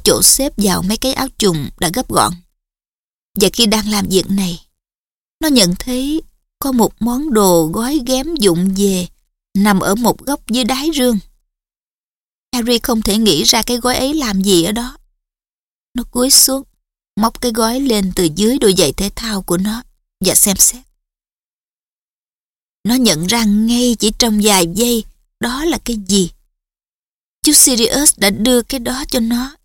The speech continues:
ngay bên trong cánh cửa ngôi nhà trên quảng trường Grimmauld. "Dùng nó nếu con cần đến chú, nha." Harry ngồi thụp xuống giường, mở gói quà. Một cái gương nhỏ hình vuông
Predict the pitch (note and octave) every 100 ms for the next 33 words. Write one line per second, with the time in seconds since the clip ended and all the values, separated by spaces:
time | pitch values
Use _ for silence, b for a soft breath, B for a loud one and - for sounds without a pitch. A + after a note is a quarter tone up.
0 | - A#3 B3 A3+ A3+ - C4 A#3 C4+ C4+
1 | G3+ G3 B3+ G#3+ A3 F3 - _ - A3+
2 | - F#3 A#3 G#3+ E3 F#3+ B3 A#3 A#3 A3
3 | - _ _ _ _ _ _ _ _ _
4 | _ - F#3+ F3+ C#3+ F3 A3 C4 B3 B3
5 | G3+ F#3+ G3 D#3+ B2 G3 - A3 A#3+ -
6 | _ _ _ - B3+ A3+ - _ _ _
7 | _ _ _ _ _ _ _ _ _ _
8 | _ C4 A3 G3+ F#3+ F#3+ D3+ - - F3
9 | - - C4+ B3+ G3 G3+ C#3+ G2+ _ _
10 | _ _ _ _ A3 G3 D#3 C#4 C#4 A3
11 | - - - _ _ _ _ _ _ _
12 | _ _ _ _ _ _ G#3+ - C4+ A#3
13 | A#3+ G#3+ F#3 C4+ A3+ E3 G#3+ B3